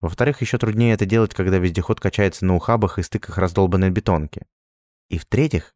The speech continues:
ужасно скучно спать, когда за окном проносится неведомый тебе мир. Антон позавтракал стандартным сухим пайком, забрался в шлюз, неторопливо оделся в свежий комбинезон, растопырившись в камере, как какой-то богомол в банке, который трясут безжалостные дети, и, наконец, выбрался в кабину.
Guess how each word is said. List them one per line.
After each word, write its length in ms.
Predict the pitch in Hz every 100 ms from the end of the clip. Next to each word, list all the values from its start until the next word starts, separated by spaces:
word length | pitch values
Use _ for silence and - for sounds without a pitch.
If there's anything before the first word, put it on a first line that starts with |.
| _
ужасно 400 | - 110 147 -
скучно 360 | 143 - - 87
спать, 300 | - 135 -
когда 280 | 87 80 82
за 140 | 82
окном 280 | 80 107 123
проносится 540 | 92 90 87 - -
неведомый 480 | 78 80 104 104 98
тебе 240 | - 98
мир. 300 | 104 95 80 _ _ _ _ _ _ _ _ _ -
Антон 320 | 120 147 170
позавтракал 480 | 113 101 - 90 92
стандартным 480 | - 87 90 - 82
сухим 300 | - - 82
пайком, 460 | 87 - 127 135 - _
забрался 500 | - 101 107 151 -
в 40 | 165
шлюз, 360 | 113 127 - - _
неторопливо 540 | 107 120 127 170 143
оделся 320 | 95 95 90 80
в 60 |
свежий 280 | - 87 85
комбинезон, 720 | - 85 82 85 87 131 135 -
растопырившись 680 | - 85 - 87 82 - 80
в 80 | -
камере, 300 | 107 110 87
как 180 | - 80
какой-то 380 | 87 - 92 80
богомол 400 | 85 95 87 80
в 20 |
банке, 340 | 92 80 -
который 320 | - 78 78
трясут 320 | 80 80 - 85
безжалостные 640 | 82 80 76 76 85 85
дети, 380 | 82 76 69 - _ _ _
и, 60 | 139
наконец, 420 | 139 131 123 -
выбрался 360 | 107 107 -
в 60 | -
кабину. 460 | 98 85 80 69